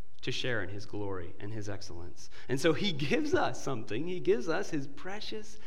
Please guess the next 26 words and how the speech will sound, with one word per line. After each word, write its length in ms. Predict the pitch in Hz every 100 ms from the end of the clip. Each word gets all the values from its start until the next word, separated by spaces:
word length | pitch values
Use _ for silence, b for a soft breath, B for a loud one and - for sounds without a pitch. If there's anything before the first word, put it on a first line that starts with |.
| B B -
and 160 | 160
very 600 | 143 139 175 226 247 247
great 680 | 196 180 190 220 175 151 - B B B -
promises. 1040 | - 196 226 196 - 147 110 87 - - - - b b b b -
What 420 | - 165 180 220
do 120 | 269
these 280 | 226 247 214
promises 580 | - 214 220 233 247 190
do 240 | 165 247
for 180 | 277 277
you? 260 | 190 127 104
Just 380 | 110 135 - b b
keep 280 | - 180 -
reading. 340 | 214 254 131 113
"So 220 | - 143
that 440 | 135 139 - -
through 420 | 170 180 247 269
them 440 | 269 262 180 185 196 B B
you 300 | 135 143 247
may 240 | 294 277 269
become 520 | 247 247 - 190 180
partakers 1080 | - 160 160 - 190 185 156 98 - - - b b b -
of 300 | 135 143 131
the 100 | 135
divine 880 | 139 143 147 147 160 180 185 185 185 - - - 113
nature, 600 | 113 127 143 - 92